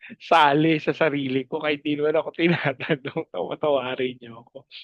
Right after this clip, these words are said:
Kasi po, ako, ang dahilan ko, yun nga, ano ba yung ibig sabihin ng pangalan? Eh, later on daw, sabi nung bata dun sa magulang,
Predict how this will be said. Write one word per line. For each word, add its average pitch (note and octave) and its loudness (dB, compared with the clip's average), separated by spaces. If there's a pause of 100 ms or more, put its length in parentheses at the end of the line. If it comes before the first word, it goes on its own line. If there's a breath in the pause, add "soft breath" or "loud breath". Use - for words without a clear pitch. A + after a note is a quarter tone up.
(120)
Kasi F#4 8
po, D#3+ 8 (1300)
ako, F4+ 4 (120)
ang E3+ 2
dahilan F3 6
ko, A#2 -8 (580 loud breath)
yun G3+ 6
nga, F3+ 2 (180)
ano E4 0
ba D4 4
yung G#3 0
ibig E3 -6
sabihin C3+ 0
ng C3 -10
pangalan? A#2+ -2 (960)
Eh, C3 2
later D#3+ 4
on D3+ 0
daw, B2 2
sabi C3+ -4
nung C3+ -10
bata B2+ 0
dun C3 -10
sa B2+ -2
magulang, C#3 -2